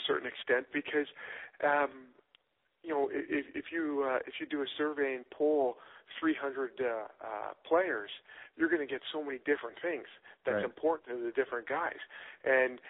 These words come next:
Speaker 1: I did find that some of the older guys, these are the things that were important because they were only there for a couple more years. And, um, sometimes it's tough for people to see, um, you know, the greater good of, of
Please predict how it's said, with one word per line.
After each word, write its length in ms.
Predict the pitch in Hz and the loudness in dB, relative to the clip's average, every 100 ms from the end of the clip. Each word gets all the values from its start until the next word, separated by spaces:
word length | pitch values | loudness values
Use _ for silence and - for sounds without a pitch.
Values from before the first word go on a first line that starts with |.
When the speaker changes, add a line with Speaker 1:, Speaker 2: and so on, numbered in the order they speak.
| - - - | -20 -4 2
Speaker 1:
I 120 | 143 | 2
did 220 | 147 190 190 | 8 6 8
find 220 | 165 131 | 4 4
that 120 | 139 - | -2 -2
some 140 | 135 | -2
of 60 | 123 | 0
the 60 | |
older 220 | 131 139 135 | 4 4 6
guys, 260 | 131 131 - | 4 4 -2
these 180 | 143 139 127 | -6 -6 -6
are 40 | |
the 100 | 127 | -4
things 160 | 143 139 | -4 0
that 120 | 127 127 | 0 2
were 120 | 135 | -2
important 440 | - 143 143 139 | 2 2 2 0
because 280 | 127 - 123 - - - - | -6 0 0 0 -14 -16 4
they 80 | 147 | 8
were 180 | 131 127 | 8 8
only 200 | 131 131 | 6 8
there 200 | 156 175 | 10 10
for 160 | 135 | 4
a 60 | 123 | 2
couple 300 | - 117 117 | 0 0 -2
more 160 | 113 113 | -2 0
years. 380 | 110 113 120 117 | 2 2 2 0
And, 140 | 123 110 - - - 123 | -6 -10 -14 -16 -10 -2
um, 300 | 110 110 110 - | 0 -2 0 4
sometimes 380 | 156 - 143 120 | 4 2 -4 -4
it's 160 | - - - | -16 -8 -4
tough 160 | 151 - - _ - | -4 -6 -18 _ -8
for 100 | 123 | -6
people 280 | 143 131 123 | -6 -8 -6
to 100 | 123 - | -6 -4
see, 220 | 135 117 - - - _ | -8 -8 -12 -18 -18 _
um, 280 | - 110 107 101 101 _ _ _ - | -2 0 -2 -6 -20 _ _ _ -2
you 60 | 127 | 0
know, 120 | 110 - _ | 0 -6 _
the 60 | - | -12
greater 320 | - 135 123 127 | 4 4 4 4
good 200 | 135 127 | 2 2
of, 80 | 120 - | -2 -8
of 100 | 120 | -12